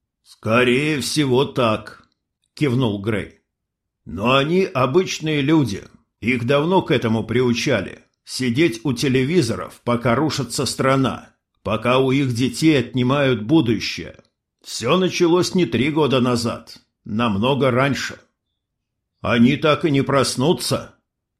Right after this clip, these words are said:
Уже просыпаются. Это звучит жестоко, Артем, но, может, хорошо, что к нам пришли с бомбами и ракетами?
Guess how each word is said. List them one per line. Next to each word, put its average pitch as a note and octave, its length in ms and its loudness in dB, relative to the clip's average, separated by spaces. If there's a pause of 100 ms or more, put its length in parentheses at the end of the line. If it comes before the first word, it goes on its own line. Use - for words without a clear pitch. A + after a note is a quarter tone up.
(360)
Уже A#2+ 480 2
просыпаются. C#3 1160 -2 (400)
Это B2+ 340 -2
звучит B2+ 460 0
жестоко, C3 640 -2
Артем, G2 560 -6 (300)
но, A2+ 260 -2
может, A2 360 0
хорошо, C3+ 500 2
что - 220 -4
к - 80 -14
нам C3 220 2
пришли B2 380 -2
с A#2 100 -6
бомбами A2+ 500 0
и A#2 60 4
ракетами? A#2 720 -2